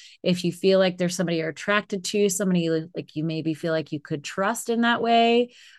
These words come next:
uh, to experiment with them, then you could let them know what's really going on for you.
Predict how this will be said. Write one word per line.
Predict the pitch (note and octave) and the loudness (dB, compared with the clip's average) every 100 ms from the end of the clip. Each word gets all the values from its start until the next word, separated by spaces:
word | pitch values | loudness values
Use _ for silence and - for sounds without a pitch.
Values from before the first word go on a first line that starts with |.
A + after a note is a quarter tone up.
| _ | _
uh, | G3+ G#3 | 0 0
to | G3+ | -2
experiment | A#3 - C4 B3 B3 A#3 | -6 -6 -2 0 0 0
with | A#3 A#3 | -2 2
them, | A#3+ A3 | 4 4
then | F3 F#3+ G3+ | 4 4 2
you | F#3+ | 0
could | G3+ | 0
let | F#3+ G3 | 0 0
them | G3 F3+ | 0 0
know | F3 F3+ F#3 | 2 2 2
what's | F3+ F3+ E3 | 0 -2 -4
really | E3+ E3 | -2 0
going | D#3 D#3 D3 D3 | 0 0 0 -2
on | C#3 C#3 | -2 -4
for | C#3 C#3+ | -6 -4
you. | C#3 C3+ D3 | -4 -4 -6